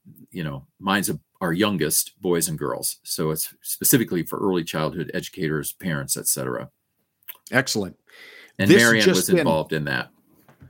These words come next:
Speaker 2: This just in from Wikipedia. An anagram
Speaker 1: Mm.
Speaker 2: is a word or phrase formed by rearranging the letters of a different word or phrase, typically using all the original letters exactly once.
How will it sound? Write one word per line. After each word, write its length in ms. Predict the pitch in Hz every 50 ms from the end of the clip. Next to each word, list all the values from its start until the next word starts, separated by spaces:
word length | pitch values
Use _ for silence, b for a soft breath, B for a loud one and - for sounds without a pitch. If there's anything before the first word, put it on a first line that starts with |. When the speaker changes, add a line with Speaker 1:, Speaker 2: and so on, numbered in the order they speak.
| _ _
Speaker 2:
This 220 | - 120 175 180 -
just 320 | - - 175 - - -
in 160 | 165 180 175
from 400 | 147 - - 151 143 135 131 123 - -
Wikipedia. 760 | 160 165 - 135 - - 175 160 143 127 110 113 135 147 - _ _ _ _ _ _ _ _ _ _ _ _ -
An 140 | 147 139 - -
anagram 800 | - 165 202 214 214 170 120 117 113 110 104 101 95 104 151 135 - _ _ _ _ _ _ - -
Speaker 1:
Mm. 140 | 123 120 135
Speaker 2:
is 120 | 127 127
a 80 | 139 127
word 280 | 117 123 147 170 160
or 80 | 175 160
phrase 440 | - - - 143 135 139 143 135 -
formed 320 | - - 139 139 143 135
by 120 | 123 120
rearranging 720 | 117 113 110 127 156 180 175 151 147 151 151 151 120 143 139
the 80 | 123 117
letters 540 | 113 117 120 131 139 147 143 131 - - - -
of 120 | - 120 107
a 60 | 107
different 480 | 98 95 - 185 196 - 175 147 120
word 260 | 131 120 120 120 120 117
or 140 | - 113
phrase, 500 | 101 - - - 101 95 95 98 101 -
typically 460 | - - - 170 - 160 - 151 147 139
using 300 | 131 123 113 131 117 113
all 160 | 110 120 117
the 80 | 120
original 340 | 117 113 113 107 104 117 107
letters 320 | 104 101 95 90 92 95 -
exactly 480 | 90 - - 104 104 104 - 113 110
once. 580 | 101 104 117 165 170 123 - - - - -